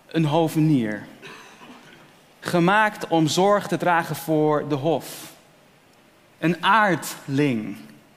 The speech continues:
Gemaakt om te zorgen voor de aarde. En wij allemaal,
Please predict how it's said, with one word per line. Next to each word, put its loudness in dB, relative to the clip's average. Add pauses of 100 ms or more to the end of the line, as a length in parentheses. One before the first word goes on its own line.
(640)
Gemaakt 0
om -2
te -6
zorgen 0
voor -2 (800)
de -4
aarde. -2 (2000)
En 0
wij 4
allemaal, 2